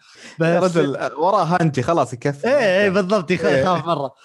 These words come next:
Speaker 2: بس برضه فسرت نقطة إنه متخوف لأنه بالفعل هو كان فوق وشاهد الدمار اللي سواه آرمن. شاهد
Speaker 1: إيه،
Speaker 2: ال-،
Speaker 1: إيه، بالضبط.
Speaker 2: سفنة حربية يوم طلعها مدري كم متر في الهواء شافها.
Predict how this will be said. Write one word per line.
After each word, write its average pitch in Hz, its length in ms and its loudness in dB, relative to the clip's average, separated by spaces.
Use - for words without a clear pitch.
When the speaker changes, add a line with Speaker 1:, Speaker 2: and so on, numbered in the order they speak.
Speaker 2:
بس 196 220 0
برضه 214 340 0
فسرت 214 440 -2
نقطة 208 380 0
إنه 180 140 2
متخوف 160 560 -2
لأنه 156 220 0
بالفعل 147 420 0
هو 170 400 2
كان 147 200 0
فوق 156 340 0
وشاهد 139 460 -2
الدمار 127 400 -2
اللي 120 140 -2
سواه 135 440 0
آرمن. 131 280 -2
شاهد 170 320 0
Speaker 1:
إيه، 147 60 -2
Speaker 2:
ال-، 147 80 0
Speaker 1:
إيه، 135 180 2
بالضبط. 131 240 -8
Speaker 2:
سفنة 190 340 0
حربية 175 460 0
يوم 147 260 -2
طلعها 156 500 0
مدري 151 220 -2
كم 175 200 0
متر 175 240 2
في 147 60 -2
الهواء 208 340 2
شافها. 127 360 -2